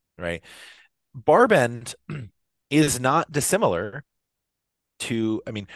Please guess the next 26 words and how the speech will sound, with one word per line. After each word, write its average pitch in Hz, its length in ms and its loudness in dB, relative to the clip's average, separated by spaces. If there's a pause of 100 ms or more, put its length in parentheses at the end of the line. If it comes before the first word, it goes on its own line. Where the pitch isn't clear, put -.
(140)
we 143 200 0
don't 190 180 6
have 143 360 2 (220)
clients, 101 800 -4
we're 131 100 0
not 131 220 2
hands-on 127 580 -2
training 101 300 -8
clients, 107 480 0 (220)
but 120 120 0
we 117 100 -2
have 101 320 0 (200)
readers. 95 460 -8 (180)
Now, 117 200 4
we 127 100 0
just 135 200 0
happen 123 180 0
to 104 80 0
have, 104 240 2
you 95 100 -6
know, 85 180 -10
thirty 107 280 -2
plus - 300 -6
million 135 360 -2
of 76 180 -10
them, 76 280 -14